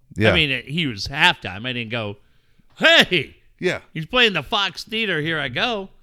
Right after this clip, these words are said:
Speaker 1: Remember when people lost their shit when they did Coldplay at the halftime show?
Speaker 2: God, I can't stand Coldplay.
Speaker 1: Yeah. <laughs>
Speaker 2: I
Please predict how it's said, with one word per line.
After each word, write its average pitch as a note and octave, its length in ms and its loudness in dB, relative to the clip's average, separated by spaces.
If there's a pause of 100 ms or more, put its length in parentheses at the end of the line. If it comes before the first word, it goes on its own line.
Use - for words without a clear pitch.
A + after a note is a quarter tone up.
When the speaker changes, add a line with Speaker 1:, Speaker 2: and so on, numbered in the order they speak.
(140)
Speaker 1:
Remember E3 260 0
when D#3 60 0
people D3+ 200 0
lost C#3+ 260 0
their B2 140 0
shit - 260 -4
when A#2+ 80 -6
they A2 80 -2
did F#2+ 160 -6
Coldplay B2 460 0 (680)
at A2 80 -6
the A2+ 80 0
halftime B2+ 340 0
show? B2+ 200 0
Speaker 2:
God, F2 180 -8
I - 80 -6
can't G3+ 320 -8
stand C#3 460 -10
Coldplay. F#2 220 -8
Speaker 1:
Yeah. E3 360 -2
<laughs> - 1000 -6
Speaker 2:
I A#3+ 40 -4